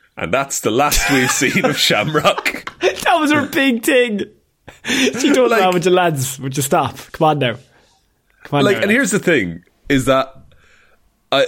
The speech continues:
Speaker 1: before we get on to powers and abilities, I feel like they fumbled the bag with this character.
Speaker 2: Yes.
Speaker 1: Because, 'cause she was such, I, like, she was quite a cool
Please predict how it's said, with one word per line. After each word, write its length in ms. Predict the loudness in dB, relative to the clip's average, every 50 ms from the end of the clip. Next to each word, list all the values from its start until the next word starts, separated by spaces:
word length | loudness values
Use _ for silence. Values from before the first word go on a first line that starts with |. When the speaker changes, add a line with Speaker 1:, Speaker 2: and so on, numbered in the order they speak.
| 0
Speaker 1:
before 240 | -4 -2 2 2 2
we 80 | 4 4
get 100 | 2 2
on 80 | 0
to 80 | 0 0
powers 260 | 0 0 0 2 0
and 80 | 0 -2
abilities, 520 | 0 0 0 0 0 -2 -4 -6 -6 -10 -6 -2
I 160 | 0 0 0
feel 260 | 0 0 2 2 4
like 140 | 4 2 0
they 140 | 0 -4 -4
fumbled 420 | -4 -2 -2 -2 -2 -2 -6 -6
the 80 | -6 -6
bag 340 | -4 -2 -2 -2 -2 -4 -8
with 120 | -10 -10
this 180 | -8 -10 -8 -6
character. 560 | -4 -4 -4 -4 -6 -8 -10 -10 -12 -12 -14 _ _ _ _ -20 _ _
Speaker 2:
Yes. 440 | -2 0 0 0 -2 -8 -14 -16 _ _ _ _
Speaker 1:
Because, 300 | -6 -6 -4 -4 -4 -6 -6 _ _ _ _ _
'cause 160 | -4 -2 0
she 80 | 0 -2
was 140 | -2 0
such, 180 | 0 0 0 -2 0
I, 160 | 0 2 2 2 2
like, 180 | 2 0 2 2
she 120 | 0 0
was 220 | 0 0 -2 -4
quite 280 | -6 -8 -4 -2 0 0
a 60 | 0
cool 500 | -2 -2 -4 -2 2 2 2 2 2 -2